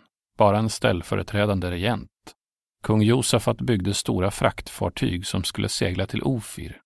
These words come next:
för att hämta guld, men de kom aldrig dit eftersom de led skeppsbrott vid Esion Geber. Ahasja,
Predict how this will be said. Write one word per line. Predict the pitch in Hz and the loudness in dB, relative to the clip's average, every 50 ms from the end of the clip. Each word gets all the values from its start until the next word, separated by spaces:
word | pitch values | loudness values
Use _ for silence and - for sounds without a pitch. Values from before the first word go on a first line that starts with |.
| _ _ - | _ _ -2
för | - 101 | 0 0
att | 92 - | 0 2
hämta | - 117 101 90 - 95 | 0 0 0 0 0 -2
guld, | 98 135 135 98 80 71 71 73 - - - _ _ _ _ _ _ _ | 0 0 0 0 0 -4 -10 -14 -16 -18 -20 _ _ _ _ _ _ _
men | - 98 98 98 98 98 | 2 2 4 4 4 2
de | 95 98 107 117 | 2 2 2 2
kom | - - 120 | 2 2 2
aldrig | 98 82 85 98 104 101 | 0 0 -2 -4 -6 -2
dit | 117 117 113 - - _ _ _ - - - - - - _ _ | 0 0 0 -2 -6 _ _ _ -20 -20 -20 -20 -20 -20 _ _
eftersom | 92 92 - 107 - 101 98 | -4 -2 -2 -2 -2 0 0
de | 98 98 | 0 0
led | 95 92 90 - | 0 -2 -4 -4
skeppsbrott | - - 117 - - - - - - - 127 - - - - | -2 -2 -2 -2 0 -4 -4 -4 -2 -2 -2 -2 -2 -4 -6
vid | - - - 95 104 | -6 -4 -2 0 0
Esion | 110 110 - - - 98 92 98 95 | 0 0 -2 -2 -2 -2 -2 -2 -2
Geber. | - 104 113 104 - - - - - _ _ _ _ _ _ _ _ _ _ _ _ _ _ | -2 0 0 0 -4 -6 -12 -14 -16 _ _ _ _ _ _ _ _ _ _ _ _ _ _
Ahasja, | - 107 110 151 143 - - - - 151 - - | 2 4 6 6 4 4 4 2 2 0 0 -2